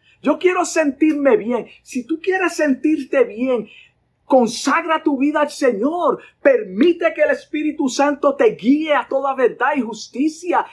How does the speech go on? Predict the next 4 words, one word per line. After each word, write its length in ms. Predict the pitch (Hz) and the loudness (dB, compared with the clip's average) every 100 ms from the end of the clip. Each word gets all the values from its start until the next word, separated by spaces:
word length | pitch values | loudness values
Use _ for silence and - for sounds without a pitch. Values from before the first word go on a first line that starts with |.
| - | 0
Entonces 720 | 254 247 - 302 349 339 302 | 2 2 0 -2 -2 -4 -2
te 140 | 247 - | 0 2
sentirás 680 | 214 185 190 175 220 - | 0 -2 -4 -2 -4 -6
bien. 600 | 220 277 349 349 254 - | -2 2 2 0 -6 -8